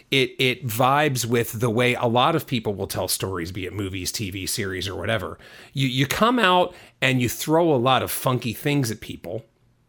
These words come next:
And then, but then, then the story starts to take shape by, you know, the first act turning point, maybe halfway, maybe something like that. And then you, you realize where you're driving to at the end, and then the end has to have some resolution to it.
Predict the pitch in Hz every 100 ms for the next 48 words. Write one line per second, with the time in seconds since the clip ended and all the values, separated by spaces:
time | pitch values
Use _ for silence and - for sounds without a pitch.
0 | _ _ _ _ _ _ _ _ - 143
1 | 135 147 160 170 151 135 170 196 - 113
2 | 175 202 - 185 185 180 - 170 160 -
3 | 147 - 147 135 - - _ - - 160
4 | 160 - - - - - 120 117 110 107
5 | 107 104 101 - 123 - 117 107 - 113
6 | 107 107 117 104 110 101 101 113 98 107
7 | 95 98 98 92 95 90 90 85 73 -
8 | 156 165 117 - - - - 139 131 135
9 | 127 135 175 180 _ _ - 113 110 110
10 | 120 110 120 135 131 135 127 107 117 113
11 | 113 113 104 104 107 - 101 90 98 98
12 | 123 127 127 123 107 113 120 98 104 101
13 | - - 107 104 113 131 _ _ - 147
14 | - 185 196 214 269 - 117 - - -